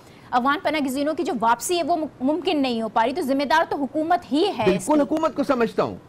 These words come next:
Speaker 2: और किसको आप जिम्मेदार कहेंगे? क्या आप फौज को जिम्मेदार करेंगे? क्योंकि फौज तो बारहा कह चुकी हुई है कि ये अफगान जो है, इनको वापस भेजना चाहिए।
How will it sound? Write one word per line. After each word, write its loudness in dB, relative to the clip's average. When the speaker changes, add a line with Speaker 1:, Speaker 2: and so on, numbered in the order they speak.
Speaker 2:
और 4
किसको -2
आप 4
जिम्मेदार 2
कहेंगे? 0
क्या 2
आप 2
फौज 2
को -2
जिम्मेदार 2
करेंगे? -2
क्योंकि -2
फौज 0
तो 0
बारहा 2
कह 2
चुकी -4
हुई -2
है -2
कि -6
ये -2
अफगान 0
जो 2
है, 2
इनको 0
वापस 2
भेजना 0
चाहिए। -2